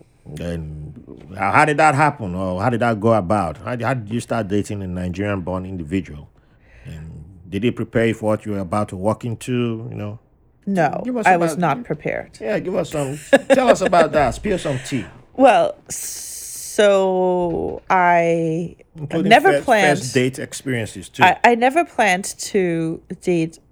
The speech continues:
Speaker 2: someone from Nigeria, but I also never not intended to date someone from Nigeria, right? Like, so I think being single in New York, I know some people have, like, you know, very specific ideas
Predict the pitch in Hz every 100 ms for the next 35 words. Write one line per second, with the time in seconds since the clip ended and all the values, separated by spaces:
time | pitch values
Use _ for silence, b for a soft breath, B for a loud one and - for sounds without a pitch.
0 | - - - 175 165 151 160 165 165 160
1 | 160 156 110 147 147 131 _ 175 165 -
2 | B B B B - 185 - 180 180 196
3 | 175 170 156 - 180 170 160 156 143 143
4 | - 170 165 185 311 - 180 165 143 139
5 | 143 - - - 156 151 - - - 135
6 | - - - 62 - - - 58 143 165
7 | 156 - 175 165 B B B _ 175 -
8 | 190 170 170 - _ _ _ _ 185 196
9 | 180 170 185 180 175 170 175 156 160 240
10 | 185 165 165 - - b b b b _
11 | 196 311 330 285 233 226 185 175 160 160
12 | 156 151 151 151 147 151 170 156 151 156
13 | - - - - 160 151 - - 151 151
14 | 151 165 - 277 -